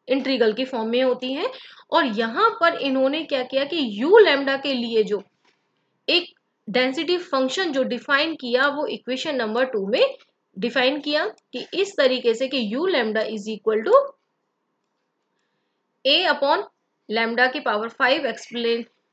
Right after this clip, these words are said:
exponential of minus A upon lambda T, जहां पर A small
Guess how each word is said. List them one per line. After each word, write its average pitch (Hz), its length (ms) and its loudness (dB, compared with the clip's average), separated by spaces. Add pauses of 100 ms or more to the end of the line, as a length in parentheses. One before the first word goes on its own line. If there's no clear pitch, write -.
(160)
exponential 262 680 0
of 285 160 -2
minus 226 420 -4 (100)
A 220 160 -2
upon 262 280 -4
lambda 202 340 0 (440)
T, 247 100 2 (160)
जहां 240 280 0
पर 311 280 -2 (140)
A 277 120 0 (500)
small 254 500 -2